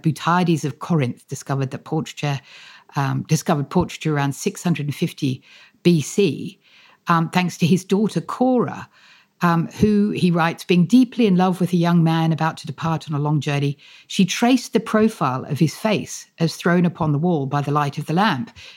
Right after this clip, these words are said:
And so she traced this, and this is, we, we think, one of the first, um, portraits. But in terms of self-portraits, um, the earliest mention is in the late twelfth or early thirteenth century, the German illuminated Clarissa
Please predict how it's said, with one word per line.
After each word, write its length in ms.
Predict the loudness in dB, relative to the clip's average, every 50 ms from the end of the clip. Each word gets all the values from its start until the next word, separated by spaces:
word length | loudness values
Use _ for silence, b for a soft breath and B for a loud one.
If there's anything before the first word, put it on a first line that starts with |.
| B B
And 120 | -2 0
so 100 | 2 2
she 240 | 0 2 2 2 2
traced 420 | 2 0 0 2 2 2 0 -2 -8
this, 200 | -10 -8 -6 0
and 100 | 2 2
this 140 | 2 2
is, 200 | 0 -4 -4 -8 b b b b b b b b _ _ _
we, 260 | 2 2 2 0 -4 _ 0
we 120 | 0 0
think, 280 | 2 2 0 0 0 0
one 140 | 0 0 0
of 80 | 2
the 80 | 0 0
first, 440 | 0 0 0 0 -2 -6 -8 -14 -10 -6
um, 340 | -4 -2 0 0 -2 -4 -8 _ _
portraits. 540 | 2 4 4 4 0 -8 -12 -12 -14 -18 B B B B B B B B B
But 160 | 0 0 0 2
in 160 | 2 4 4
terms 400 | 2 2 2 4 4 4 4 2
of 160 | 2 -2 -4
self-portraits, 1160 | -4 -6 -14 -6 -2 0 0 0 -2 -4 -8 -6 -6 -6 -6 -10 -14 -14 -14 -14 _ -18 -18 -18 B B B B B B B _
um, 480 | 0 2 2 4 4 4 2 2 0 -4 -10 -20 _ _ _ _ _ _ _ _ _ _ _ _ _ 2
the 200 | 2 2 2 2
earliest 480 | 2 4 4 4 2 2 0 -2 -2 -2
mention 540 | -2 -2 0 -2 -6 -4 -4 -2 -2 -4 -6 -6 _
is 220 | 2 2 2 4 2
in 120 | 2 4
the 60 | 4
late 220 | 4 2 2 0 -2
twelfth 460 | -2 -2 0 0 -2 -6 -10 -16 -12 _
or 240 | -4 -4 -4 -4 -2 -2
early 240 | 0 0 0 0
thirteenth 400 | -2 -2 -4 -4 -4 -4 -6 -6
century, 380 | -6 -6 -4 -4 -4 -4 -4 -2
the 100 | -2 -2
German 340 | 0 0 0 2 2 2 2
illuminated 760 | 4 4 4 6 6 6 4 4 0 0 -2 -4 -10 -10 _
Clarissa 680 | -4 -2 2 2 2 2 0 -6 -6 -6 -6 -8 -10